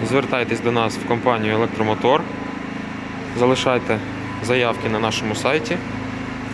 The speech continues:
електромотор крапка ком крапка ю ей, або ж дзвоніть по нашим робочим номерам телефонів. Будемо раді поспілкуватись та підібрати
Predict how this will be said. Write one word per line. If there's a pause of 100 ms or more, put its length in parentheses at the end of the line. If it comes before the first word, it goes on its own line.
(160)
електромотор
крапка
ком
крапка
ю
ей, (1000)
або
ж
дзвоніть
по
нашим (300)
робочим
номерам
телефонів. (1400)
Будемо
раді
поспілкуватись
та
підібрати